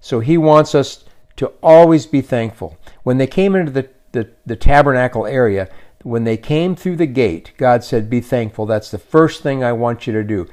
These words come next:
Enter my gates with thanksgiving and into my courts with praise." And then we also need to be, uh, consistent and trustworthy and faithful to the promises and vows we make to God.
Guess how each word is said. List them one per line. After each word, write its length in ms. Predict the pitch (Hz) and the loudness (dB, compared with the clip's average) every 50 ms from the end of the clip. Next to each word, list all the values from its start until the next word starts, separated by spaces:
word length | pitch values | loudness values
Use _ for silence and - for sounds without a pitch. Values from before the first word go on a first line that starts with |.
| - - - - _ | -20 -20 -20 -16 _
Enter 400 | - 143 170 190 - - 180 180 | -4 -2 -2 -2 -2 -2 -4 -2
my 200 | 170 160 151 139 | 0 0 0 -2
gates 440 | 127 120 135 135 139 143 139 - - | -2 -2 -2 -2 -2 -2 -4 -8 -6
with 200 | 135 123 113 - | -6 -6 -6 -4
thanksgiving 800 | - 123 120 120 113 - - _ 151 147 127 101 95 87 90 87 - - - - - _ _ | -4 -4 -4 -4 -8 -10 -8 _ 0 0 0 0 -4 -8 -8 -12 -14 -18 -20 -20 -20 _ _
and 160 | 107 107 107 | -10 -10 -8
into 260 | 110 127 127 123 123 | -8 -8 -8 -6 -4
my 160 | 123 120 113 110 | -2 -2 -2 -2
courts 480 | 110 - - 139 123 101 95 - - | -4 -4 -2 0 0 0 0 -4 -8
with 180 | 107 101 - - | -8 -8 -8 -8
praise." 600 | - 113 107 101 95 87 82 82 80 73 - - _ - - - - - - | -4 -2 -2 -2 -2 -4 -6 -10 -12 -16 -20 -20 _ -20 -20 -20 -20 -12 -8
And 120 | 131 131 | -4 -2
then 80 | 131 135 | 0 0
we 120 | 135 135 | 2 6
also 360 | 135 135 151 170 170 - 170 156 | 6 8 8 6 6 2 -2 0
need 260 | 143 143 143 143 - | 0 -2 -4 -4 -4
to 100 | - 131 | -6 -6
be, 440 | 123 131 127 127 127 123 110 - - - _ _ _ _ - | -4 -2 -2 -2 -2 -4 -6 -10 -20 -20 _ _ _ _ -2
uh, 180 | 120 117 113 110 | 0 2 2 0
consistent 800 | - - 135 123 - - - 170 170 151 - - 127 110 104 | 0 -4 -6 -6 -6 -4 -2 0 0 0 -2 -6 -6 -6 -6
and 120 | 117 107 104 | -8 -8 -8
trustworthy 680 | - - 151 151 - - - 127 117 110 104 104 101 | 0 2 2 2 2 -2 -4 -2 -2 0 -2 -2 -4
and 140 | 107 104 104 | -4 -6 -6
faithful 600 | - - 143 147 143 - - 127 110 107 104 - - - - - - - | -4 -2 -2 -2 -2 -4 -4 -2 -2 -2 -4 -6 -16 -20 -20 -20 -20 -10
to 180 | - 131 123 117 | -4 -4 -4 -2
the 140 | 107 113 | -2 -4
promises 640 | 107 - - - 151 151 156 151 151 - - 143 127 | -6 -6 -2 2 4 4 4 2 0 -4 -4 -8 -6
and 160 | 127 131 120 | -6 -6 -2
vows 400 | 107 120 117 117 117 120 113 - | 2 4 4 4 4 2 0 -4
we 120 | 123 117 120 | -6 -6 -4
make 240 | 117 113 113 110 - | -2 -4 -4 -4 -6
to 80 | - 113 | -8 -8
God. 340 | 101 113 104 98 95 87 | -4 -2 -2 -2 -2 -4